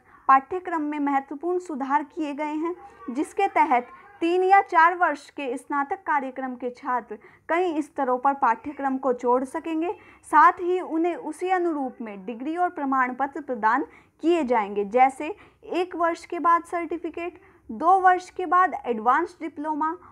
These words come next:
तीन वर्ष के बाद स्नातक की डिग्री और चार वर्ष के बाद शोध के साथ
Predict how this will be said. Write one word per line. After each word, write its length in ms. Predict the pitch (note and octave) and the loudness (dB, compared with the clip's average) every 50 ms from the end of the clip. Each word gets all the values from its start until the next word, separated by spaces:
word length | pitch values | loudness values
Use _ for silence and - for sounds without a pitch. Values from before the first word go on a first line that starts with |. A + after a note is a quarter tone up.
| - _ _ - | -20 _ _ -6
तीन 240 | - F4 F4+ F#4+ F#4+ | -4 -4 -2 -2 -2
वर्ष 300 | F#4+ F#4 F4+ F4 F4 - | 0 0 0 -2 -4 -10
के 140 | - F4+ E4 | -12 -8 -2
बाद 340 | C#4+ E4 E4+ E4+ C4+ C4+ D4 | 0 2 2 2 0 -4 -8
स्नातक 560 | C#4+ - - C#4+ B3+ B3 B3 - A#3+ A#3+ - | -10 -8 -4 -2 -2 -2 -2 -4 -8 -10 -10
की 160 | - A#3+ A3+ | -10 -10 -8
डिग्री 460 | G#3 B3+ C4+ D4 E4 E4 E4 E4 D#4+ - - - - - | -6 -6 -6 -6 -6 -6 -6 -6 -8 -12 -16 -20 -8 -2
और 140 | B3 B3 B3 | 0 0 0
चार 320 | B3 - D4 C#4+ D4+ D4+ | 0 4 4 4 4 4
वर्ष 300 | C#4 C4+ B3+ B3 B3+ - | 0 -2 -4 -4 -4 -8
के 140 | - - C4 | -10 -10 -6
बाद 240 | A3 A3+ A3+ B3+ C4 | -2 0 0 0 0
शोध 420 | - - - - B3 A#3+ A3+ G#3+ | -4 -10 -10 -6 -4 -4 -4 -4
के 180 | A3 - A#3 A#3+ | -6 -8 -8 -8
साथ 260 | - - A3 A#3 B3+ | -6 -4 -4 -4 -4